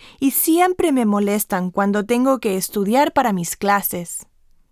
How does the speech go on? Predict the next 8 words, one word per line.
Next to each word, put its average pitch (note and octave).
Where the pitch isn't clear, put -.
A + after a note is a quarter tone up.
Afortunadamente, A3+
soy C#4+
muy F#4+
amiga C4
de G#3+
mi G#3
hermanastra G3
Teresa. F3+